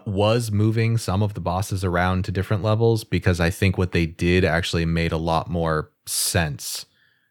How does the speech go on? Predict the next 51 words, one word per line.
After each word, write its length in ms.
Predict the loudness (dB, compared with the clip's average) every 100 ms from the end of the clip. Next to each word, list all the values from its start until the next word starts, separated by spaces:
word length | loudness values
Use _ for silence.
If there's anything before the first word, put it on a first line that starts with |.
| -4
Like, 260 | 0 0 -2
eh, 140 | -6
some 220 | 0 0 2
of 60 |
the 60 | 2
bosses 520 | 4 2 2 0 -2
that 120 | -4
show 280 | -2 0 2
up 240 | 2 2 -2
in 260 | -4 -2 -2
some 180 | -2
of 20 | 0
the 80 |
levels 560 | 2 0 2 0 0 -4
in 140 | -4
the 80 | 0
arcade 420 | -2 -2 -2 -2
version, 500 | 0 0 0 0 0 -4 -14 -20 -20 _ -20 -18 -2
they 100 | -2
kind 220 | 0 -2
of 80 | -2
feel 280 | -2 -2 0
like 220 | 0 -2
they 140 | -6
don't 320 | -4 -4 -4 -6 _ _ _ _ -20
fit 360 | -16 0 0 0
very 400 | -6 -4 0 -2
well. 520 | 0 0 2 2 0 -4 _ _ _ _
Um, 440 | 2 4 4 4 2
and 180 | 0 2
by 160 | 2 2
shifting 440 | 2 0 2 0
some 220 | 2 0
of 60 | 0
them 100 | 0
around, 420 | 0 0 0 0
I 60 | 0
think 140 | -2
it 100 | -6 -2
made 160 | 0 2
a 40 |
lot 120 | 0
more 140 | -2 -4
sense. 300 | -4 -6 -2
Like, 160 | -2 0
when 80 | 2
they 160 | 2
added 340 | 2 2 2 -2
the 80 | -2
Technodrome 600 | -4 -4 -6 -2 -2 -2
level, 440 | -2 -2 -4 -4